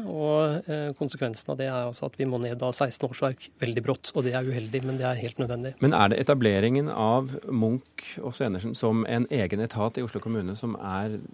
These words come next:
Speaker 2: eh, årsaken til, eh, trøbbelet dere har kommet opp i?
Speaker 1: Jeg tror ikke det er noe vond vilje noe som helst slags sted, og jeg, og jeg har veldig lite lyst til å legge,
Speaker 2: Nei, jeg bare
Speaker 1: legge
Speaker 2: snakker,
Speaker 1: plass-,
Speaker 2: dette,
Speaker 1: plassere
Speaker 2: dette,
Speaker 1: skylden.
Speaker 2: nei, men den, dette er en, en, eh, et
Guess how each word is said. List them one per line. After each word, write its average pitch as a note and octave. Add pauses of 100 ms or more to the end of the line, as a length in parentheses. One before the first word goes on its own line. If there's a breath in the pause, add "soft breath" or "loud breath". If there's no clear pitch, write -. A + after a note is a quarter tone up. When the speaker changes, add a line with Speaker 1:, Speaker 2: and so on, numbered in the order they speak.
Speaker 2:
eh, G#2
årsaken G#2
til, G#2+
eh, G#2
trøbbelet F#2+
dere G2+
har -
kommet G#2
opp F#2
i? - (380 loud breath)
Speaker 1:
Jeg -
tror C3+
ikke F#3+
det A3+
er D#3
noe G3
vond D3
vilje C#3+
noe D#3
som E3
helst C#3
slags -
sted, C#3+
og C#3+
jeg, D#3+
og F3
jeg E3+
har E3+
veldig D3+
lite C#3+
lyst B2
til C#3
å D3+
legge, A#2
Speaker 2:
Nei, B2+
jeg D3+
bare C#3
Speaker 1:
legge D3
Speaker 2:
snakker, C3
Speaker 1:
plass-, D3+
Speaker 2:
dette, C#3+
Speaker 1:
plassere C#3
Speaker 2:
dette, B2+
Speaker 1:
skylden. C#3
Speaker 2:
nei, C#3
men D3
den, D3
dette D3
er C3+
en, C#3
en, C3
eh, A#2 (100)
et A#2